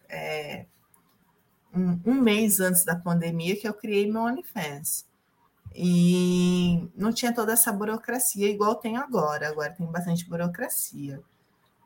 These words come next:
Mas eu não sei se pode criar uma I A lá.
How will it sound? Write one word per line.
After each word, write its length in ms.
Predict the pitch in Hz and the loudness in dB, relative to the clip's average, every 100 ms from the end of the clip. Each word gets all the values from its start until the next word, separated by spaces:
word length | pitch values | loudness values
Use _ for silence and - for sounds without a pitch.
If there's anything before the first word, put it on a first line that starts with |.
| _ _ | _ _
Mas 720 | 160 156 151 156 156 156 - | -6 -2 0 0 -2 0 0
eu 120 | 165 | 2
não 120 | 170 202 | 2 2
sei 180 | 190 | 2
se 140 | 202 233 | 0 0
pode 360 | - 196 370 - | 0 0 0 -4
criar 220 | 214 185 | -2 0
uma 200 | 185 190 | 2 2
I 120 | 202 | 4
A 280 | 165 165 190 | 6 8 6
lá. 500 | 175 156 170 190 | 4 4 2 0